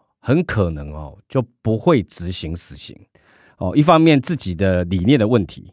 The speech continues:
一方面哈郑捷又犯下如此严重的罪行，那这社会会有拔河，会造成很大的困扰，所以才会有这样子的情况。那有关死刑执行哦，一直都会变成台湾社会哦非常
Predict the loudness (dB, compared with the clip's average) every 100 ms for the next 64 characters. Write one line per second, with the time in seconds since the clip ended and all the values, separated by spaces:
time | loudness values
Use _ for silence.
0 | _ 0 4 4 4 4 2 2 -2 _
1 | _ 2 6 6 4 2 4 4 2 2
2 | 2 4 2 0 -2 0 0 0 0 2
3 | 2 2 2 0 0 0 0 -2 -14 -20
4 | _ _ _ 0 2 2 2 2 2 4
5 | 2 2 2 2 -2 -6 _ -6 -4 -6
6 | -8 -14 -16 _ -10 -2 0 0 -2 -8
7 | -8 -4 -4 -4 -4 -6 -6 -16 _ _
8 | _ _ -4 -2 2 4 4 2 2 2
9 | 2 0 -4 -4 -4 -6 _ _ -8 -4
10 | -2 -2 -4 _ _ _ _ _ -2 0
11 | -2 -4 _ _ _ _ _ -2 2 4
12 | 4 0 -4 -4 -2 -2 0 -4 -4 -8
13 | -2 -2 -2 -4 0 2 2 0 -2 0
14 | 2 2 2 0 0 0 -2 -4 -2 0
15 | 0 -2 -4 -4